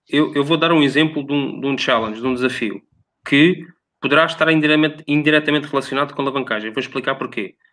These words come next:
Se eu estou disposto a perder uma unidade, uma unidade num jogo,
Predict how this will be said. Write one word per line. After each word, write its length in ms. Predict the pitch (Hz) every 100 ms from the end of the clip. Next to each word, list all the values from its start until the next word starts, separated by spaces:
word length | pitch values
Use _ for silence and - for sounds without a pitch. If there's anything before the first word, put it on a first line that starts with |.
| _ -
Se 260 | - -
eu 60 | 233
estou 240 | - 214
disposto 460 | 208 - 156 131 147
a 20 |
perder 520 | 147 139 123 110 - _ _ _ _ _ 170
uma 200 | 214 220
unidade, 540 | 190 143 117 110 - _ _ _ _ _
uma 160 | 170 196
unidade 420 | 190 151 120 107 131
num 180 | 190
jogo, 460 | 139 123 120 120